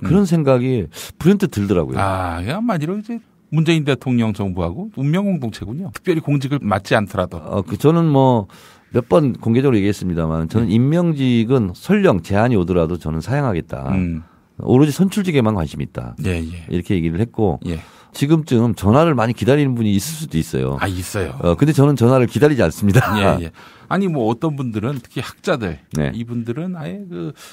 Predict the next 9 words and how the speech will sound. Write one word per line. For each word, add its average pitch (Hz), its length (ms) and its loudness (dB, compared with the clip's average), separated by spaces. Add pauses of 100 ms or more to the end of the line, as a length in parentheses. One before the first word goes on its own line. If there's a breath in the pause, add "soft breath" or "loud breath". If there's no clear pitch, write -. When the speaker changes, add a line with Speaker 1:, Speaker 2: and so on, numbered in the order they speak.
Speaker 2:
전화기가 147 480 -2
행여 156 560 0
Speaker 1:
네. 78 220 -4 (180)
Speaker 2:
자는 151 300 0
와중에 113 420 -2 (320)
배터리가 127 460 -4
끊길까 139 460 -4
봐 120 280 -2
Speaker 1:
네. 76 140 -4